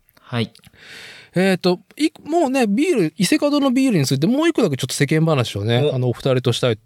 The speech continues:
Speaker 2: と思うのは、あのー、いつからかね、私が勝手に自転車スポーツ界隈の好感度ナンバーワンご夫妻ってね、<laughs> あの、コッシーとハコちゃんのこと言い始めてるんですけども、
Speaker 1: はい。
Speaker 2: あのー、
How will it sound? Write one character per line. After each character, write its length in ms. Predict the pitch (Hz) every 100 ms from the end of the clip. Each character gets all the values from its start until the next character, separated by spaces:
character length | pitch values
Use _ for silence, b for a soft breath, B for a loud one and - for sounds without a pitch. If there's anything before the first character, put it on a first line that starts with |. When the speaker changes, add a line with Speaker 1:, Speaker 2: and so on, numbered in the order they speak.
| -
Speaker 2:
と 80 | 110
思 200 | 113 117
う 40 |
の 100 | 110
は、 260 | 180 185 - B B B B B
あ 140 | 170
の 1080 | 175 170 165 160 160 156 156 156 151 151 151 - -
ー、 60 |
い 20 | 254
つ 80 | -
か 100 | 123
ら 80 | 107
か 120 | 107
ね、 200 | 156 -
私 200 | - 175
が 60 | 180
勝 200 | 165 160
手 120 | 156
に 160 | 151 139
自 160 | 135
転 300 | 156 240 262
車 120 | 254
ス 140 | 240 -
ポ 180 | 233 226
ー 40 |
ツ 160 | - -
界 300 | - 247 233
隈 240 | 156 127
の 180 | 127 165
好 340 | - 214 226
感 240 | - 226 202
度 120 | 151
ナ 180 | 156 185
ン 120 | 196
バ 220 | 202 196
ー 20 |
ワ 120 | 196
ン 80 | 190
ご 120 | 180
夫 40 | 165
妻 180 | - 180
っ 40 | 123 -
て 80 | 127
ね、 180 | 156 -
<laughs> 80 | 170
あ 140 | 127
の、 120 | 127 127
コ 140 | 180
ッ 60 | 175
シ 240 | - 131
ー 40 |
と 60 | 113
ハ 100 | 120
コ 120 | 135
ち 20 |
ゃ 40 | 135
ん 20 |
の 80 | 135
こ 60 |
と 80 | 123
言 100 | 139
い 40 | 143
始 200 | 147 143
め 100 | 147
て 80 |
る 60 | 135
ん 40 |
で 60 | 101
す 60 | -
け 80 |
ど 80 | 117
も、 240 | 190 143 120
Speaker 1:
は 300 | - - 98
い。 100 | - B B B B B
Speaker 2:
あ 160 | 233 247
の 540 | 254 247 247 240
ー、 20 | 233